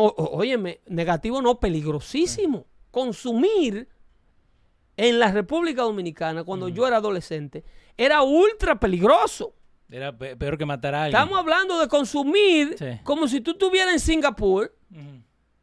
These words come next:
Speaker 1: que era casi sanc-, eh, ahora en Singapur es sancionado con pena de muerte y te lo dicen en el avión, "No te desmontes con droga aquí, ¿eh? Porque aquí
Speaker 2: Sí.
Speaker 1: te matamos."
Speaker 2: Sí, amigo.
Speaker 1: Aquí mire el papelito, ¿eh?
Speaker 2: Ujú.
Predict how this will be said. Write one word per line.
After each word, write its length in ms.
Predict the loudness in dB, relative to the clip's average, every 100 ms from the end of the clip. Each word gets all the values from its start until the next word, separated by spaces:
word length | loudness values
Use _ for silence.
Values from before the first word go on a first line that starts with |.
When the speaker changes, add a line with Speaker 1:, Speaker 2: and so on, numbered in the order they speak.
| _ -2
Speaker 1:
que 200 | 2 4
era 140 | 2
casi 240 | 0 -2 0
sanc-, 260 | -2 -2 -2
eh, 140 | -4 0
ahora 300 | 0 2 0
en 80 | -2
Singapur 440 | 0 0 -2 -2
es 60 | 0
sancionado 460 | -2 -2 -2 -2
con 160 | -2 -4
pena 200 | -4 -2
de 60 | -2
muerte 320 | -2 -4 -6
y 20 |
te 100 | -4
lo 100 | -2
dicen 220 | -2 -4
en 140 | -4 -2
el 80 | -2
avión, 280 | -4 -6
"No 140 | -6 -2
te 100 | 0
desmontes 480 | 0 0 0 -2 -6
con 140 | -4
droga 240 | -4 -4
aquí, 300 | -6 -8 -8
¿eh? 120 | -10 -12 _ _ _
Porque 160 | -10 -8
aquí 140 | -8
Speaker 2:
Sí. 60 | -8
Speaker 1:
te 80 | -8
matamos." 540 | -8 -8 -8 -10 -14 _ _ _ _
Speaker 2:
Sí, 180 | -12
amigo. 480 | -10 -8 -10 -12 -20 _ _ _ _ _ _ _
Speaker 1:
Aquí 300 | -14 -10 -6 -4
mire 180 | -4
el 60 | -2
papelito, 580 | -4 -4 -4 -6 -6 -10
¿eh? 80 | -10 _ -16
Speaker 2:
Ujú. 380 | -12 -12 -12